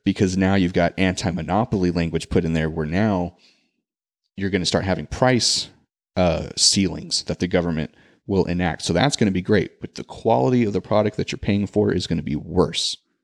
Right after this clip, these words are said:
And I guarantee it. Because what we've seen since the net neutrality argument started, they were saying that, oh, A T and T and Comcast and all these people are gonna start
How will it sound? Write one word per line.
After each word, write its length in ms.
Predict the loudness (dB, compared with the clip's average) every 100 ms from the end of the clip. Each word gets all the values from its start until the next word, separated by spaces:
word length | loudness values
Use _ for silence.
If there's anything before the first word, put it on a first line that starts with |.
| _ _ -14
And 100 | -14
I 80 | -2
guarantee 460 | 2 2 0 -2 -2
it. 180 | -4 _ _ _ _ _ _ _ _ _ _ -2
Because 260 | 2 2
what 120 | 2 0
we've 120 | -2
seen 320 | -2 -2 -6 _ _ _ _ _
since 260 | -4 -2 0
the 100 | -2
net 140 | -2
neutrality 580 | -2 -4 -2 0 0 0
argument 380 | 2 0 0 -4
started, 460 | -4 -2 -2 -6 -12 _ _ _
they 100 | 2
were 80 | 2
saying 420 | 2 2 2 2
that, 240 | 0 -2 -4 _ _ -8 -2
oh, 160 | -2 2
A 140 | 0
T 140 | 0 -4
and 100 | -2
T 220 | 0 0
and 80 | 0
Comcast 440 | -2 0 0 0
and 80 | 2
all 100 | 2
these 140 | 0
people 360 | -2 -2 0 0
are 80 | 0
gonna 160 | 0
start 480 | 0 0 0 -4 _